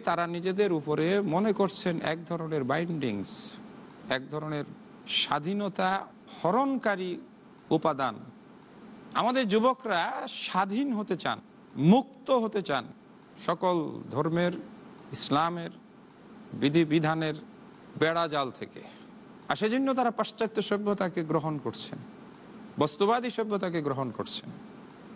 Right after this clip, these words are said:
ভোগবাদী সভ্যতার দিকে ধাবিত হচ্ছেন। যুবক ভাইয়েরা, একবার একটু ভেবে দেখুন তো, যারা ভোগবাদী সভ্যতা, বস্তুবাদী সভ্যতা অথবা ফ্রি সভ্যতায়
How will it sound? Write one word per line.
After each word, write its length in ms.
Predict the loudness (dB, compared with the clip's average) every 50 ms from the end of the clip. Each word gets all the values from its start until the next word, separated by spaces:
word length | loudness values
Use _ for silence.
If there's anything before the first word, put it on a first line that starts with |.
| -14 -6 -2 2
ভোগবাদী 560 | 4 6 6 6 6 4 2 2 2 2 0
সভ্যতার 520 | -2 0 0 0 2 0 2 2 0 0 0
দিকে 200 | -2 0 0 0
ধাবিত 320 | 0 0 0 -2 -2 0
হচ্ছেন। 380 | 0 0 0 -2 -6 -12 -12 -12 -12 -14 -16 -18 -18 -18 -20 -20 -20 -20 -20 -16 -8 0 4
যুবক 200 | 4 6 6 4
ভাইয়েরা, 360 | 2 2 0 -2 -2 -2 -6 -12 -14 -20 -20 -20 -20 -20 -20 -20 -20 -20 -20 -8 -4
একবার 280 | -2 0 2 2 0 0
একটু 160 | 0 -2 -2
ভেবে 220 | -2 0 0 2
দেখুন 320 | 2 2 0 0 0 0 0
তো, 200 | 0 -2 -2 -4 -6 -12 -18 -20 -20 -20 -20 -20 -20 -20 -14 -4 0
যারা 240 | 2 2 4 2 2
ভোগবাদী 540 | 0 0 -2 0 0 0 0 0 2 0 0
সভ্যতা, 720 | 0 0 -2 0 0 0 2 2 2 2 2 2 -2 -4 -10 -20 -20 -20 -20 -20 -20 -20 -20 -20 -20 -12 -4 0
বস্তুবাদী 540 | 0 0 0 0 0 2 4 4 2 2 0
সভ্যতা 580 | 0 -2 -2 0 0 0 0 2 0 0 0 -4 -8 -14 -18 -20 -20 -20 -20 -20 -20 -20 -20 -6 -2
অথবা 380 | 0 0 0 0 -2 -2 -2 -2
ফ্রি 520 | -2 -4 -6 -4 0 0 2 2 2 0 -2 -6 -16 -20 -20 -20 -20 -20 -20 -20 -20 -18 -10 -4
সভ্যতায় 680 | -2 2 2 2 2 2 0 -2 0 0 0 0 -2